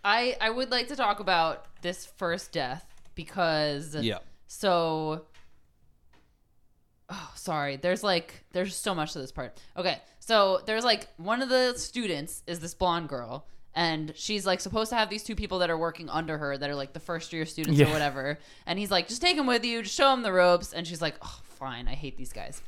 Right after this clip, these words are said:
Speaker 3: <laughs>
Speaker 1: Which is, like, Janessa and whoever the sexy, like, ethnically ambiguous guy is.
Speaker 3: No, it's not Janessa.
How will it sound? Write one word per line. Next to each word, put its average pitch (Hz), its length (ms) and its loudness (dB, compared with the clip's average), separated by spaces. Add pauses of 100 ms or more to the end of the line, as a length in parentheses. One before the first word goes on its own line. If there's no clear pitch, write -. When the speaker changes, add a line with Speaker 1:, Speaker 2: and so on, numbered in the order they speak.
(120)
Speaker 3:
<laughs> - 180 2
Speaker 1:
Which - 180 0
is, 196 100 -2
like, - 240 4 (160)
Janessa 196 680 4
and 170 280 2
whoever 170 440 4
the 156 300 0
sexy, 156 960 -2 (440)
like, 165 280 -2
ethnically 185 480 0
ambiguous 151 500 0
guy 123 220 -4
is. 123 300 -8 (140)
Speaker 3:
No, 160 200 12
it's 139 120 6
not 139 160 8
Janessa. 101 400 -8